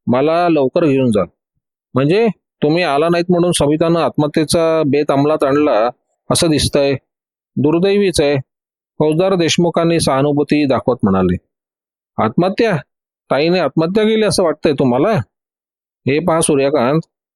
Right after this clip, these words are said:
इन्स्पेक्टर राणे समजावणीच्या स्वरात म्हणाले, "दुसरा कोणता निष्कर्ष काढता येत नाही. तिचा नवरा काशीनाथ सिनेमाला गेला होता. सविता घरात एकटीच होती.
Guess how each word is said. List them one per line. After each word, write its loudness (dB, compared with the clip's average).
इन्स्पेक्टर -2
राणे 0
समजावणीच्या 0
स्वरात 0
म्हणाले, 0
"दुसरा 0
कोणता 0
निष्कर्ष 0
काढता 0
येत -2
नाही. -2
तिचा 0
नवरा 0
काशीनाथ 0
सिनेमाला 0
गेला 0
होता. -2
सविता 0
घरात 0
एकटीच -2
होती. 0